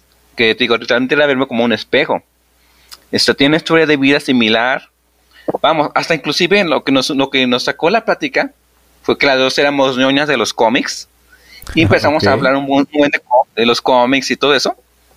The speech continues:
Speaker 1: Y poco a poquito a conocernos y empecé a sentir mucha identificación, exagerada, esa-, exagerada.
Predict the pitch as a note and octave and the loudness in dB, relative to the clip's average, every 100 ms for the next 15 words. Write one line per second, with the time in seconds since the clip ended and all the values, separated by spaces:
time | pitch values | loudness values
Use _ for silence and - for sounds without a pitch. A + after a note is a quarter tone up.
0 | _ C#3 C#3+ D3+ F#3+ D#3 E3 D#3+ C#3 C3 | _ -2 0 -2 0 -2 -2 -2 -2 -2
1 | A#2 C#3 C#3 E3 - C#3 A#2+ - B2 C3 | -2 0 -2 -4 -2 -2 0 0 0 2
2 | C3+ C3 A#2+ - A#2+ C3 C#3 D#3 E3 D3 | 2 2 0 -4 -12 -8 -6 -4 -2 -4
3 | C#3 B2+ A#2 - A#2+ _ - B2 - C3+ | -6 -6 -4 -4 -8 _ -6 -4 -2 0
4 | A#2+ A#2 C3+ C#3 - B2 - B2+ C3 B2 | 0 0 -2 -2 -2 -2 -4 -6 -2 0
5 | B2+ | 0